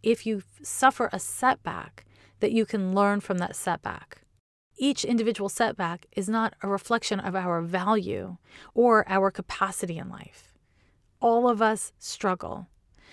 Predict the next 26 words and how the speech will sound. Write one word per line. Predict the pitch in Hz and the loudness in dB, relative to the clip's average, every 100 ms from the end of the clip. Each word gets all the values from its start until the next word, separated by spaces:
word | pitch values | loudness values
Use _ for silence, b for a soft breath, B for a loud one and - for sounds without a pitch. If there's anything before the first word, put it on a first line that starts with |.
| b b | b b
and | 208 | 0
you | 196 226 | 2 2
are | 220 | 2
going | 220 220 | 0 0
through | 214 - | -2 -4
a | |
really | 196 190 214 214 214 - | -6 2 6 6 6 2
intense | 190 - 196 190 | -4 -2 -4 -4
series | - 185 180 175 | -4 -2 -2 -6
of | - | -8
struggles | - 185 165 165 - | -4 -2 -2 -6 -6
right | 165 196 | -10 -8
now. | 165 156 160 185 226 _ _ _ _ b b b b | -8 -8 -8 -10 -12 _ _ _ _ b b b b
And | 214 214 | 2 2
so | - 226 | 6 6
finding | 208 - 240 269 269 269 | 4 0 4 4 2 2
the | 233 | 0
answer | 214 208 208 | 0 -4 -6
to | - | -6
the | 196 | -6
question, | - 220 - 185 | -4 -4 -2 -4
"Where | 185 196 208 233 | -2 2 4 4
do | 233 - | 2 0
I | 190 202 | 0 0
fit | - 190 196 | -2 -4 -2
in?" | 196 196 170 180 | -2 -2 -4 -8